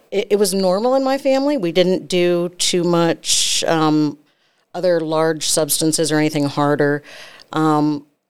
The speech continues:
but it was real, I was real desensitized to alcohol and marijuana real early on. Um, my biggest issues came about, uh, in my high school years. Um, I had,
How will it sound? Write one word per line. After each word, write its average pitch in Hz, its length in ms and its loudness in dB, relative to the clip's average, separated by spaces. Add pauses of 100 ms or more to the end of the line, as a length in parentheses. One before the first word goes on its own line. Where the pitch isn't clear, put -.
(320)
but 180 120 0
it 185 60 2
was 175 160 -2
real, 196 480 0
I 175 60 -2
was 160 120 -6
real 185 160 2
desensitized 156 1120 -2
to 147 420 0
alcohol 143 420 -2
and 139 100 0
marijuana 135 460 0
real 139 180 0
early 139 280 -2
on. 139 300 -4 (580)
Um, 147 420 0
my 165 140 0
biggest 180 640 -2
issues 160 400 0
came 156 220 0
about, 151 1080 -2
uh, 156 320 0
in 156 120 2
my 147 160 0
high 165 200 -2
school 147 320 -2
years. 139 520 -4 (640)
Um, 143 640 -6 (640)
I 165 60 0
had, 151 280 -2